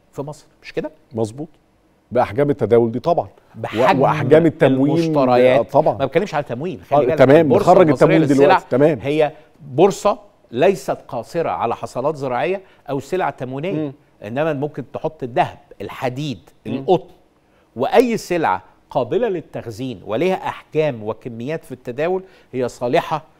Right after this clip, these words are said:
Speaker 1: إن هي يتم تداولها على
Speaker 2: مم.
Speaker 1: منصة البورصة المصرية للسلع. يعني مثلًا، بص على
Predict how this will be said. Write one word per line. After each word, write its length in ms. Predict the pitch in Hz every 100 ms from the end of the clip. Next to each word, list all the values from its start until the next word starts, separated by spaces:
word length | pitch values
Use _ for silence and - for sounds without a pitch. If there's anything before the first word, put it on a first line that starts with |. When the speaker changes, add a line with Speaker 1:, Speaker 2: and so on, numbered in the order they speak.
| _ -
Speaker 1:
إن 120 | 110
هي 340 | 113 139 139 135 _ _
يتم 320 | 101 - 147 127
تداولها 600 | 117 101 104 127 120 131
على 260 | 73 113 113
Speaker 2:
مم. 80 |
Speaker 1:
منصة 300 | 110 117 - 107
البورصة 320 | 87 107 -
المصرية 300 | 92 92 110
للسلع. 340 | 101 - 107 90 _ _ 95
يعني 160 | 104
مثلًا، 200 | 127 139
بص 280 | 117 156 -
على 280 | 113 139